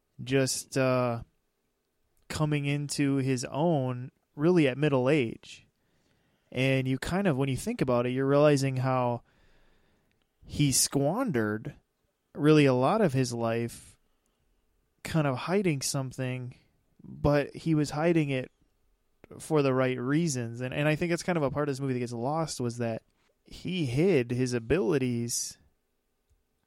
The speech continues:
because of his, because of his, his love, his wife, you know, and it's just kinda interesting when you look at it from that angle on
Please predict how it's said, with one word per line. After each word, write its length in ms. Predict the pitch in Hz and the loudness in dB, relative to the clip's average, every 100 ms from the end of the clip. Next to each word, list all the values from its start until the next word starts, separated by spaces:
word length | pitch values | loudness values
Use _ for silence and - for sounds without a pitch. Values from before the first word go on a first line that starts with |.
| _ | _
because 300 | 143 131 165 | -6 0 2
of 80 | 147 | 2
his, 140 | 127 117 117 - | -2 -4 -12 -8
because 280 | 147 151 151 | -4 0 0
of 100 | 127 | 0
his, 380 | 127 113 117 - | -2 -4 -8 -14
his 160 | - 123 | -12 -6
love, 520 | 123 143 113 113 - - | -4 -2 -4 -6 -12 -8
his 140 | 131 | -6
wife, 580 | 120 165 127 117 - - - _ _ _ - | -2 -2 -2 -6 -12 -20 -20 _ _ _ -12
you 160 | 135 135 | -6 -2
know, 140 | 135 | -2
and 80 | 131 | -2
it's 80 | 131 | -4
just 120 | 147 | 0
kinda 160 | 160 156 | 2 2
interesting 300 | 156 151 147 | 0 0 0
when 100 | 131 | 2
you 100 | 123 | 2
look 120 | 127 | 2
at 120 | 123 | 2
it 160 | 120 - _ _ _ _ _ _ _ _ | 0 -6 _ _ _ _ _ _ _ _
from 240 | - 135 127 | -4 -2 0
that 220 | 123 131 | 2 2
angle 580 | 131 127 127 120 117 - | 2 0 0 2 0 0
on 600 | 117 113 113 113 113 | -2 -2 -2 -4 -6